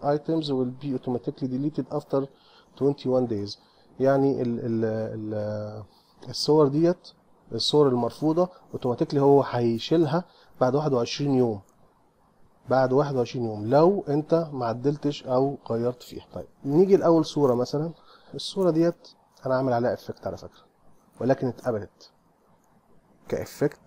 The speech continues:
هي اتقبلت. الرفض ما جاش على الافكت، الرفض جه على حاجه تانية خالص. لو تاخد بالك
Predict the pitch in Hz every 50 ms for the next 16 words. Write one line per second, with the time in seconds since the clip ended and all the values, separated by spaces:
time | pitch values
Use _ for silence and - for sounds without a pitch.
0 | - _ - - 123 123 120 - - - 117 101 85 90 - _ - - - _
1 | _ _ _ _ _ _ _ _ _ _ _ _ _ _ - - - 113 107 113
2 | 143 170 175 165 156 - - - - - 123 113 120 135 147 160 160 - - -
3 | - - - - - 117 123 131 143 135 - _ _ _ _ _ _ _ _ _
4 | _ _ _ _ _ _ _ _ _ _ _ _ _ - - 120 107 - - -
5 | 98 - _ - - - _ _ _ _ _ _ _ _ _ _ _ _ _ _
6 | - 110 107 113 135 147 143 135 127 131 131 120 117 - 127 117 - 120 113 107
7 | - - 92 90 - - - - - - _ _ _ _ _ _ _ _ - 107
8 | 107 107 107 - 156 147 151 135 127 131 127 120 110 104